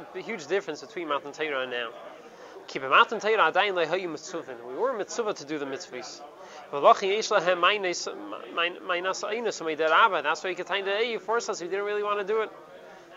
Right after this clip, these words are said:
Mashenkin ata de mitzvah. Now that we are already commanded to do the mitzvahs, and we're supposed to do it anyways. Hine gam kisheba hatshuva al yedei melech kasher. Even though the tshuva comes through a, a bad king,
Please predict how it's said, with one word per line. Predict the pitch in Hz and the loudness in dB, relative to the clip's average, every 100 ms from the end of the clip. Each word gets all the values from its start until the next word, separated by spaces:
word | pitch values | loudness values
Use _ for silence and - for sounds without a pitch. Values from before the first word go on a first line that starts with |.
| - - - - - | -16 -16 -16 -18 -2
Mashenkin | 147 147 208 208 170 | 0 2 0 -4 -6
ata | 156 185 180 | 0 0 -2
de | 151 | -8
mitzvah. | 135 - 147 123 | -10 -12 -12 -12
Now | 123 143 196 | -4 0 2
that | 160 139 | 0 -2
we | 135 | -2
are | 143 | -2
already | 180 185 151 | -2 -4 -6
commanded | - 147 156 160 143 | -8 -2 -2 -2 -4
to | 135 | -8
do | 143 | -8
the | 131 | -6
mitzvahs, | 127 123 - 165 - - - | -6 -8 -10 -10 -10 -14 -10
and | 160 | -4
we're | 147 | -2
supposed | - 127 170 139 | -4 -4 -4 -2
to | |
do | 147 | -2
it | |
anyways. | 135 127 120 135 196 - - - - - - | -2 -2 -4 -6 -8 -12 -16 -18 -16 -16 -10
Hine | - 165 139 | -6 -2 0
gam | 156 208 208 | 2 2 0
kisheba | 170 - 143 180 180 | -6 -6 2 6 6
hatshuva | 131 131 - 208 | 4 -2 -6 -4
al | 151 135 | -2 -2
yedei | 135 131 | -2 -4
melech | 160 151 - | -4 -4 -2
kasher. | 170 185 170 | -2 -2 -6
Even | 214 | -2
though | 208 | -2
the | 170 | -2
tshuva | - 156 | -6 -8
comes | - 190 165 | -4 -4 -4
through | - 165 | -4 0
a, | 147 | 0
a | 135 - 165 147 139 139 | -2 -6 -2 0 0 0
bad | 151 156 | 0 -2
king, | - 185 | -4 -8